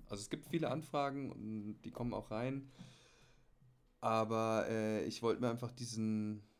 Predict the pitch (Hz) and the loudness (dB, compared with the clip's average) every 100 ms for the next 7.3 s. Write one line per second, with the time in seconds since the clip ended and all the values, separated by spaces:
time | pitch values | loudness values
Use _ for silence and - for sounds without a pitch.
0 | - - 117 110 107 127 120 127 120 120 | -20 -10 -6 -4 -2 0 0 0 0 0
1 | 107 104 120 127 120 101 98 87 87 92 | 0 0 0 0 0 -4 -6 -4 -2 -4
2 | 90 82 82 - 95 104 - 117 113 110 | -4 -10 -10 -10 -8 -8 -4 -2 -2 -2
3 | 127 127 127 131 127 131 127 123 123 120 | -4 -4 -2 2 2 0 -2 -4 -2 -4
4 | 160 - - 117 117 127 123 110 107 - | -4 -10 -10 -4 -2 0 0 -2 -8 -4
5 | - 131 131 123 - 135 147 - 110 107 | -2 0 -2 -4 -4 -2 -2 -2 0 2
6 | 107 - - - _ _ - 113 117 120 | 0 -6 -12 -20 _ _ -6 -2 2 2
7 | 113 98 | 0 -2